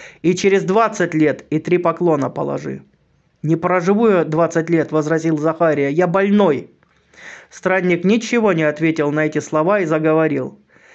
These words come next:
Епископ, святитель, теперь не поймёшь, а тогда поймёшь. Вот что, братец, будет через два года. Города, губернии, Питер, а потом скоро-скоро назад вернёшься.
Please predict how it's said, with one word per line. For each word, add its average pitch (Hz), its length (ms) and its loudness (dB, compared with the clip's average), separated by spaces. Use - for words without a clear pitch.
Епископ, 202 840 -2
святитель, 185 960 0
теперь 190 360 0
не 185 120 0
поймёшь, 185 640 0
а 156 60 -2
тогда 170 360 0
поймёшь. 170 640 -2
Вот 202 180 2
что, 208 200 0
братец, 175 500 -2
будет 170 360 2
через 170 280 0
два 165 200 0
года. 143 480 0
Города, 180 760 0
губернии, 170 720 2
Питер, 185 600 0
а 160 100 -2
потом 175 380 2
скоро-скоро 170 800 0
назад 165 400 0
вернёшься. 147 680 -4